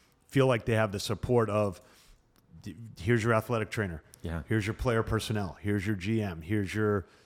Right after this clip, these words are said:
Speaker 1: you know, the concierge service. Like, we're gonna protect your players. We're gonna try and make 'em great. So when they
Speaker 2: Yeah.
Speaker 1: actually get on the field, that they're gonna perform the way you want 'em to perform." And I think
Speaker 2: Yeah.
Speaker 1: that's, like, one of the goals, and also to try and figure out a way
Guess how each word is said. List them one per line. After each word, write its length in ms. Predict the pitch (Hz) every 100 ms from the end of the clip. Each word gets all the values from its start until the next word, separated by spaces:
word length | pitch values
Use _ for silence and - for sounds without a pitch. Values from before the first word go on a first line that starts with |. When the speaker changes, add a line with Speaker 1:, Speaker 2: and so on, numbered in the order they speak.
| _ -
Speaker 1:
you 80 | 110
know, 180 | 107 104
the 140 | 95
concierge 520 | - 117 110 117 110 -
service. 300 | 98 85 101
Like, 140 | 87 98
we're 120 | 107
gonna 200 | 107 107 -
protect 480 | - 101 - 107 -
your 100 | 101
players. 360 | - 110 120
We're 60 | 104
gonna 100 | 101
try 200 | - 101
and 80 | 98
make 180 | 98 -
'em 100 | 95
great. 260 | 98 101 -
So 100 | 117
when 100 | 107
they 60 |
Speaker 2:
Yeah. 60 | 98
Speaker 1:
actually 200 | - 104
get 140 | 110
on 100 | 107
the 60 | 98
field, 500 | - 123 107 95 - - - -
that 120 | - 98
they're 140 | 107
gonna 160 | 104 98
perform 480 | 104 - 117 101
the 80 | 101
way 100 | 98
you 100 | 95
want 200 | 92 95
'em 60 | 98
to 60 |
perform." 420 | - 92 - 117 113
And 80 |
I 40 | 92
think 180 | 110 87
Speaker 2:
Yeah. 100 | 95
Speaker 1:
that's, 280 | 101 - 107
like, 200 | 92 -
one 180 | - 107
of 60 | 104
the 80 | 92
goals, 420 | 90 98 110 123
and 120 | 104
also 240 | 104 - 101
to 80 |
try 240 | 95 107 104
and 80 | 92
figure 240 | 113 104
out 120 | 104
a 40 | 98
way 420 | 95 104 101 98